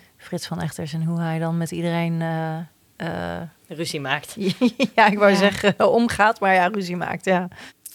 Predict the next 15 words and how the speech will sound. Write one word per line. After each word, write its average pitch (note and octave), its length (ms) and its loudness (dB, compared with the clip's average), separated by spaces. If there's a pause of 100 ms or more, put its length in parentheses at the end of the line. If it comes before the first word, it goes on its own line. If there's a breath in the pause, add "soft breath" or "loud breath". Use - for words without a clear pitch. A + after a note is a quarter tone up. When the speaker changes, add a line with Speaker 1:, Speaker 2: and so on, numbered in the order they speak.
(460)
Speaker 1:
En, G3+ 340 0
ehm, F3+ 560 2 (1900)
zijn, F#3 500 0
eh, E3+ 280 0
samenvatting, E3+ 1040 0 (300)
o-, - 220 -8
eh, F3 340 -8 (260)
zeer F3 240 -2
korte - 260 -8
samenvatting E3 840 -4
van - 160 -10
dit E3 120 -6
hoofdstuk D#3+ 420 -4
in, E3+ 320 -6
in E3+ 340 -8